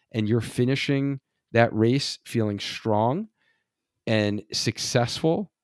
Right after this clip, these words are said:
that your training actually, um, was worth it, versus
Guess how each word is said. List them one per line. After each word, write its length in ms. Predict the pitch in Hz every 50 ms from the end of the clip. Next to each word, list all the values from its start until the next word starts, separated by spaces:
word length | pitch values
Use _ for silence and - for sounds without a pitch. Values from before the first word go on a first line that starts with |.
| _
that 220 | - 113 110 104 - -
your 220 | 104 107 113 110
training 640 | - - - 131 120 117 123 127 131 151 165 156 - -
actually, 800 | - 117 110 117 - - - 117 110 110 117 113 110 110 110 _ _ _ _ _ _ _ -
um, 320 | 104 101 101 101 101 - -
was 220 | 107 104 107 107 -
worth 380 | 98 92 101 113 117 117 -
it, 180 | 165 180 - _ _ _ _ _ _ _
versus 880 | - 95 101 123 139 151 139 - - 127 117 113 113 110 104 - -